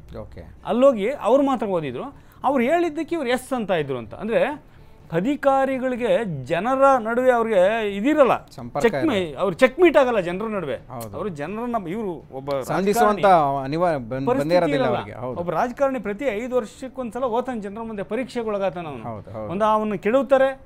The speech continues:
Speaker 2: ಬೇಡ ಅಂದ್ರೆ, ಇಲ್ಲಾಂದ್ರೆ ಇರ್ತಾರೆ. ಇವ್ನು ಮೂವತ್ತೈದು ವರ್ಷ ಮಿನಿಸ್ಟರ್ ಇದ್ದಂಗೆನೆ ಒಬ್ಬ ಅಧಿಕಾರಿ.
Speaker 1: ಹೌದು.
Speaker 2: ಅಂತ ಅಧಿಕಾರಿ ಕೇರ್ಲೆಸ್ ಆಗಿ ವರ್ತಿಸೋ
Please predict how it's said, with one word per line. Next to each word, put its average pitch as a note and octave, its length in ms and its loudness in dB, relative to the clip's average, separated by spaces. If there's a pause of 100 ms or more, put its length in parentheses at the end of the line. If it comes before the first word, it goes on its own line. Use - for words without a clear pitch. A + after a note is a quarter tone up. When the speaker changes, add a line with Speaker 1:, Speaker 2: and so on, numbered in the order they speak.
Speaker 2:
ಬೇಡ G3+ 140 -6
ಅಂದ್ರೆ, A#3 360 -6
ಇಲ್ಲಾಂದ್ರೆ A3+ 280 -6
ಇರ್ತಾರೆ. G3+ 220 -10
ಇವ್ನು B3 160 -6
ಮೂವತ್ತೈದು B3+ 580 -4
ವರ್ಷ A3+ 180 -8
ಮಿನಿಸ್ಟರ್ A#3 400 -6
ಇದ್ದಂಗೆನೆ G#3+ 340 -6
ಒಬ್ಬ D#3 180 -6
ಅಧಿಕಾರಿ. C3 420 -6
Speaker 1:
ಹೌದು. G#2+ 460 -12
Speaker 2:
ಅಂತ C#4 280 0
ಅಧಿಕಾರಿ G3+ 600 -4
ಕೇರ್ಲೆಸ್ C#4+ 640 -2
ಆಗಿ A3+ 100 -6
ವರ್ತಿಸೋ G#3 540 -10